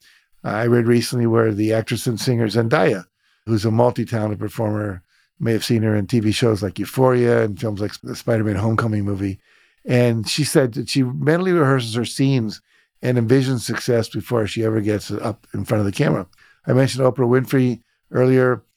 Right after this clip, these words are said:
I had the privilege of knowing her personally now for seventeen years. I've had dinner at her house. She's had dinner at mine. She's known for using vision boards to visualize her goals. And I recently learned from her that she created a vision board for her role in the film The Color Purple.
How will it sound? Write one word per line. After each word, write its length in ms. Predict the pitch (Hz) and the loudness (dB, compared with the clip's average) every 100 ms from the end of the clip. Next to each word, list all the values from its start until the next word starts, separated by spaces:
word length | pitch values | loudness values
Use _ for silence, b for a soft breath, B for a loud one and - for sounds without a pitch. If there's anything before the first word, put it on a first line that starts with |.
| _ _ - | _ _ -4
I 100 | 117 | 0
had 140 | 120 | 0
the 60 | 110 | 2
privilege 420 | 131 113 117 104 | 0 2 2 2
of 420 | 107 95 101 98 | 0 -2 -6 -6
knowing 300 | 104 113 113 | 0 0 2
her 100 | 110 | 0
personally 420 | - 117 - 110 | 0 -2 0 -2
now 120 | 110 107 | 0 -2
for 140 | 101 | -4
seventeen 680 | - 110 98 101 - 110 107 | -2 -2 -2 -6 -2 -2 2
years. 440 | 107 110 107 98 | 2 4 2 0
I've 140 | 101 95 | 0 0
had 120 | 98 | 0
dinner 220 | 107 101 | 0 2
at 60 | 104 | 2
her 120 | 104 | 2
house. 260 | 104 101 | 0 -2
She's 180 | - 92 | -4 -6
had 120 | 101 | -4
dinner 160 | 101 104 | -2 0
at 60 | 104 | 2
mine. 300 | 110 107 - _ _ _ _ _ | 2 0 -4 _ _ _ _ _
She's 320 | - 175 135 | 0 2 4
known 340 | 127 143 160 | 4 4 2
for 140 | 151 135 | 0 0
using 360 | 127 113 113 | 2 2 0
vision 300 | 110 127 123 | 0 0 0
boards 320 | 107 104 98 - | -2 -4 -6 -6
to 140 | 117 | -2
visualize 480 | 110 110 110 107 92 | 0 0 0 0 -2
her 140 | 117 | -4
goals. 400 | 98 95 85 - _ _ _ | -2 -6 -8 -14 _ _ _
And 220 | 110 113 117 | -2 2 4
I 40 | |
recently 440 | 123 151 - 180 | 4 4 2 -2
learned 240 | 123 113 104 | 0 -2 -4
from 140 | 110 | -4
her 100 | 110 | -2
that 160 | 104 98 | -4 -6
she 340 | - 120 113 | -2 0 -2
created 360 | - 127 120 110 | -4 -2 0 0
a 40 | |
vision 320 | 101 139 147 127 | 2 2 4 4
board 260 | 113 110 | 2 2
for 140 | 123 110 | 0 0
her 120 | 131 | 2
role 300 | 107 104 110 | 2 0 0
in 60 | |
the 60 | 110 | 0
film 300 | 104 107 101 | -2 -4 -2
The 80 | 101 | -2
Color 240 | - 110 | 0 0
Purple. 380 | 101 160 196 | 0 -2 -2